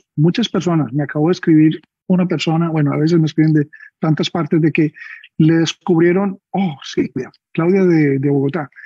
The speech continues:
me dice, "Estoy muy preocupado, por-, muy preocupado porque venía una, una, una persona consumiendo Inmunocal por dos años muy bien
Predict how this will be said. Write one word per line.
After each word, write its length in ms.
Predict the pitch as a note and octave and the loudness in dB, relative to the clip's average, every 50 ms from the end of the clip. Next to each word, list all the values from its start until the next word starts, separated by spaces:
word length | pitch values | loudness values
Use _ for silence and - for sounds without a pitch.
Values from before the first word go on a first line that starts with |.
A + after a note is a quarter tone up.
| - - _ _ | -20 -20 _ _
me 100 | - D#3 | 0 2
dice, 220 | E3+ F3+ D#3 E3+ D3+ | 2 2 2 0 0
"Estoy 180 | - - D#3 | 0 2 2
muy 140 | D#3+ F3+ F#3 | 2 2 2
preocupado, 420 | - G#3+ F3+ G3 F3+ F3+ F#3 G3 - | 0 -2 -2 -2 -2 -2 -2 -4 -4
por-, 200 | - F#3+ F#3+ E3 | -4 -2 0 0
muy 160 | E3+ E3+ D#3+ | 0 0 0
preocupado 480 | - F3 E3+ D3+ G3+ D#3 F3+ D#3+ D#3+ | 0 -2 0 0 0 -2 -2 -2 -2
porque 360 | D#3+ E3 D3+ - D#3 D3 - - | -2 -4 -4 -2 -4 -4 -4 -4
venía 580 | - D3 D#3 D3+ D3+ D#3+ E3 E3+ F3+ F#3 F#3 - | -2 0 2 2 2 2 2 2 0 0 -2 -2
una, 580 | - F3 F3 F3 F3 F3 E3+ E3+ E3 D#3+ D3+ - D4+ | -2 0 2 2 2 2 2 0 0 -2 -4 -6 -6
una, 520 | G#3+ E3 D#3+ D#3+ D#3+ D#3+ D#3 D#3 D3 C#3+ C#3 C#3 C#3+ | -2 0 0 0 2 0 0 0 0 0 -2 -4 -4
una 180 | - E3 E3 D#3+ | -4 -4 -4 -4
persona 420 | - E3+ - - D3+ D#3 E3+ D#3+ - - - - - _ | -2 -4 -4 -2 -2 -4 -4 -6 -10 -16 -20 -20 -10 _
consumiendo 440 | - E3 C#3+ D#3 D#3 D#3 D3+ F3 | 0 0 2 4 4 4 4 4
Inmunocal 420 | F3+ E3+ D#3+ D#3 D3+ C3+ D#3 D3 C#3+ | 4 4 4 4 2 2 0 -2 -2
por 120 | F3 D#3+ | -2 0
dos 200 | D#3+ F3+ D#3+ - | 0 0 0 2
años 180 | F3 E3+ F3 F3 | 2 4 4 6
muy 120 | F#3 F#3 | 4 4
bien 360 | E3 E3+ E3 E3 E3 E3+ E3 | 4 2 0 0 -2 -4 -4